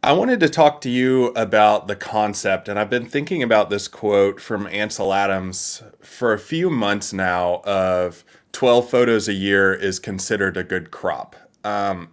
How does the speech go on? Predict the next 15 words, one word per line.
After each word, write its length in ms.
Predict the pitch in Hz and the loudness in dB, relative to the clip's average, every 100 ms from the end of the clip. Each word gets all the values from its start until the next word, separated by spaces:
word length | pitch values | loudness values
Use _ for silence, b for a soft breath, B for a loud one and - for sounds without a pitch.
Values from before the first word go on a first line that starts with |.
| _ | _
in 220 | 113 107 | -8 -6
this 260 | 110 139 139 | -4 -4 -6
day 320 | - 110 113 | -2 0 0
and 100 | 104 | 0
age, 540 | 95 87 87 92 - b b b b b b _ | -2 -4 -6 -8 -12 b b b b b b _
I 140 | 117 | 2
feel 340 | 120 - 127 160 | 2 0 0 6
like 400 | 127 107 95 - | 6 6 4 -4
everything 500 | 104 110 107 120 107 | -2 -2 -4 -4 -4
is 120 | 101 | -6
so 260 | - 104 98 | -2 2 2
rushed 680 | 87 85 90 104 - - - | -2 -4 0 0 -2 -8 -8
and 160 | 107 104 | -8 -4
we're 140 | 101 | -2
inundated 1000 | 98 104 107 104 107 104 104 101 101 98 | -2 -4 -6 -4 -2 0 2 2 0 -2